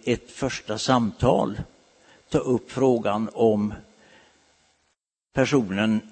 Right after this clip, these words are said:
ville överlåta åt Gud att bestämma hans dödsdag.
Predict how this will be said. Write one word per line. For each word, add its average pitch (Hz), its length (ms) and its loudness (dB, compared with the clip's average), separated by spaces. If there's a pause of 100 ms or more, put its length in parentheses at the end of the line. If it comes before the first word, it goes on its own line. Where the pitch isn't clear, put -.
(200)
ville 120 400 0
överlåta 107 960 2
åt 120 220 -8
Gud 113 680 0
att 123 260 -8
bestämma 110 680 -4
hans 117 480 -8 (120)
dödsdag. 131 880 -6